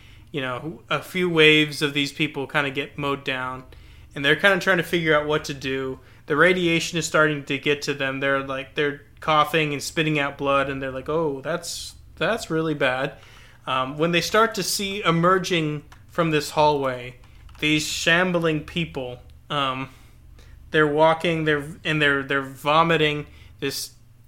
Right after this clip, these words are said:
disgusting brown bile. And it's, it's at this point that, um, that they, they remember, you know, this,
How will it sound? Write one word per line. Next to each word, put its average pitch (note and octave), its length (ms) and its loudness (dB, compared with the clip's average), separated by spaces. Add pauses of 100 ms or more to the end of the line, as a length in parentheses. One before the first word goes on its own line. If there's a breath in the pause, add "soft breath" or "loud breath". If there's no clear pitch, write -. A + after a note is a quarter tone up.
(120)
disgusting D#3+ 920 0 (360 soft breath)
brown D3 560 4
bile. C3 640 -2 (640 soft breath)
And D#3 160 0
it's, D3+ 400 -4
it's D#3 220 -2
at D#3+ 140 2
this F#3 140 0
point F3 380 0 (160)
that, C#3+ 300 2
um, C3+ 420 0
that D#3 260 -4
they, D3+ 240 2
they D3+ 200 0
remember, D3+ 720 2
you D#3+ 80 -2
know, D#3 80 0
this, D3 440 -4